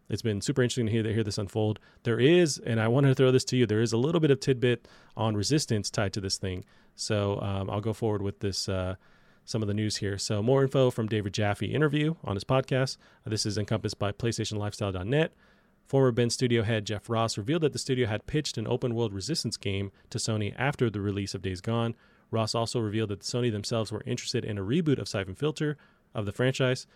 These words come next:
but that he had zero ideas on how to do so. Ultimately, Sony declined both pitches.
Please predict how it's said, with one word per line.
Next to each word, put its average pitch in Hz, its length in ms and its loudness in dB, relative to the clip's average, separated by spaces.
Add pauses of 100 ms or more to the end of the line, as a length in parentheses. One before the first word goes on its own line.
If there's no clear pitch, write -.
(260)
but 107 160 -2
that 113 100 0
he 117 80 0
had 113 220 2
zero 113 340 0
ideas 110 560 2
on 104 140 -4
how 107 140 -2
to 92 80 -8
do 117 120 -2
so. 95 300 -4 (320)
Ultimately, 120 360 -2
Sony 113 260 0
declined 101 340 -4
both 98 220 -6
pitches. 135 420 -2